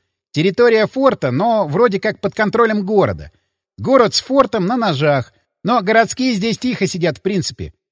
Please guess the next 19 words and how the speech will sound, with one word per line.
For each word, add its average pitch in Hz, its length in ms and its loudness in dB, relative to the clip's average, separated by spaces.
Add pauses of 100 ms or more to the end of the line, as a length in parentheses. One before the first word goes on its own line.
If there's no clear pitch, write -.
(140)
потому 185 240 0
что 214 120 -2
дорога 226 380 4
отсюда 202 460 2
одна, 180 320 0
и 170 80 0
отрезать 202 420 -2
от 208 120 -4
снабжения 208 680 -2
труда 196 320 0
большого 160 400 -2
не 214 160 -2
составит». 160 640 0 (400)
«И 90 80 -10
чего 139 280 0
им 170 120 0
тогда 143 280 -2
тут 120 220 -6
надо?» 147 400 0